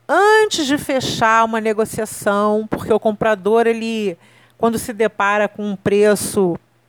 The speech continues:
interessante, relativamente mais baixo que outros fornecedores, ele já pensa em negociar, porque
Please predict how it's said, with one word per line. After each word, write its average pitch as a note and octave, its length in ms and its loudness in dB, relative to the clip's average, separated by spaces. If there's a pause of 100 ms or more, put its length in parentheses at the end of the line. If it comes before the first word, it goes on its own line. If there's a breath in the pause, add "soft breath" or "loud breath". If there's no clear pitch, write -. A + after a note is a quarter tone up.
(120)
interessante, G#3+ 1200 -2
relativamente G3+ 1000 -4 (300)
mais G3 300 0
baixo G#3 640 2
que G3 460 -6 (360 soft breath)
outros A#3 440 2
fornecedores, G#3 960 0
ele B3 160 0
já B3 160 0
pensa C4+ 400 -4
em - 20 -8
negociar, C4+ 640 0
porque E4+ 520 0